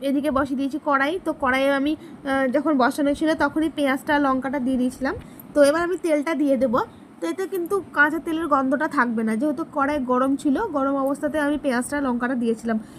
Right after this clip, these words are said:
তো তোমরা হয়তো ভাববে যে আমি পেঁয়াজের ওপরে তেল দিলাম, কাঁচা তেল তেল গন্ধ করবে, কিন্তু সেটা করবে না। তো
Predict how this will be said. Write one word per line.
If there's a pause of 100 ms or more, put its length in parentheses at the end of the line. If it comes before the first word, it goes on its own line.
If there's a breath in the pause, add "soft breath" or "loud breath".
(160 loud breath)
তো
তোমরা
হয়তো
ভাববে
যে
আমি
পেঁয়াজের
ওপরে
তেল
দিলাম,
কাঁচা
তেল
তেল
গন্ধ
করবে,
কিন্তু
সেটা
করবে
না। (420 loud breath)
তো